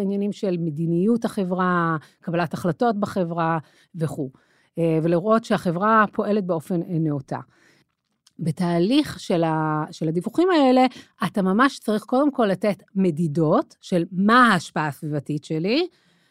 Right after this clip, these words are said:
ובגלל זה מייצרים בייסליין, כי בעצם אנחנו רוצים להגיד, "אוקיי, מה ההשפעה הסביבתית שלי כיום, או מלפני כמה שנים?" ומה כל שנה, בעצם בכל דיווח, צריך לבוא עם יעדים ברורים, עם מדדי הצלחה ברורים,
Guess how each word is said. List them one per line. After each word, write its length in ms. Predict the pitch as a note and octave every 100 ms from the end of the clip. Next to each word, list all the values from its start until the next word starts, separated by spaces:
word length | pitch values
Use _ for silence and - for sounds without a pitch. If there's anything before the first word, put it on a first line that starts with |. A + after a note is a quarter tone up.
| -
ובגלל 500 | F3+ F3+ F3 F3+ F3+
זה 160 | E3 A#3+
מייצרים 480 | A3+ F3+ - F#3+
בייסליין, 600 | D#3+ D3+ D3 - D3+ G#3 D4
כי 120 | F#3+
בעצם 300 | E3+ F3+ G#3+
אנחנו 300 | F#3+ E3 F3
רוצים 240 | E3 F3+ G#3
להגיד, 380 | F3+ F3 F#3
"אוקיי, 360 | F#3 F3 F#3+ E3 - _
מה 140 | G3+ G#3+
ההשפעה 280 | A#3 - G3+
הסביבתית 440 | - F3+ F3 G3+
שלי 260 | - F3+ E3+
כיום, 420 | - D#3 F#3 E3 F3
או 100 | F3+
מלפני 460 | F3 F3 - G3
כמה 260 | F#3 F#3 E3+
שנים?" 440 | - D3+ E3 D4+ F4 _ _ _ F#3
ומה 360 | F#3 G#3+ C#4 C#4+ _
כל 320 | - C#4+ D#4+
שנה, 400 | - B3 F#3 F3
בעצם 300 | F3 F3 F#3+
בכל 280 | D#3+ A#3 B3+
דיווח, 420 | C#4 D#4 F#4 E4
צריך 260 | - F#3 F#3
לבוא 260 | D#3+ A3
עם 160 | A3+ F3+
יעדים 380 | E3+ E3 G#3+ F#3+
ברורים, 520 | E3 D3+ F3 A#3+ D4 D4 _ _ -
עם 120 | F3+
מדדי 380 | F3 E3 F3 G3+
הצלחה 460 | - - D#3+ G3
ברורים, 500 | D#3+ D#3+ D#3 A3 E4